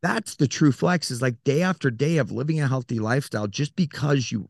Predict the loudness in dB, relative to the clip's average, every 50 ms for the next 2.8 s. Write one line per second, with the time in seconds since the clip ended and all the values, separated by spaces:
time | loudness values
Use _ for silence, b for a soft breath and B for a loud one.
0 | _ 0 2 4 4 4 4 4 4 4 2 0 0 0 2 2 4 4 4 2
1 | 0 -2 -2 -4 -4 -2 -2 0 0 2 2 2 0 0 -2 -6 -8 -8 -6 0
2 | 2 4 4 4 2 0 -4 _ -2 0 0 0 0 -2 B